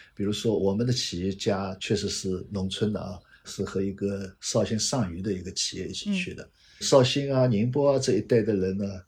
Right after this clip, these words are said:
Speaker 1: 他的吃东西的口味相对比较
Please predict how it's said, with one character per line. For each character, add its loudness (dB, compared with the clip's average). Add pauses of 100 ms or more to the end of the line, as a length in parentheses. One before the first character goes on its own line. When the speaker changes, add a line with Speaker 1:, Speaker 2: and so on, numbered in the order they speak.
(100)
Speaker 1:
他 0
的 2
吃 0
东 0
西 -2
的 0
口 2
味 2
相 -2
对 -2
比 -12
较 -6